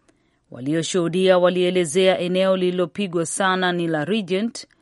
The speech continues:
wakisema barabara zimejaa matope. Watu wasiopungua elfu mbili wameachwa bila makazi kutokana na janga hilo.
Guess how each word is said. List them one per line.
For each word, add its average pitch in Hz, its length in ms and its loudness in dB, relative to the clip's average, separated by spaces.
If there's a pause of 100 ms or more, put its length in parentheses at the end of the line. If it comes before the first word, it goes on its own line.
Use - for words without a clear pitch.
(380)
wakisema 180 460 -8
barabara 175 560 0
zimejaa 165 520 -6
matope. 139 760 -8 (1000)
Watu 180 380 -2
wasiopungua 190 760 0
elfu 185 340 0
mbili 196 320 0
wameachwa 185 520 0
bila 180 260 0
makazi 175 560 -4
kutokana 180 600 -4
na 135 80 -4
janga 139 320 -6
hilo. 135 540 -8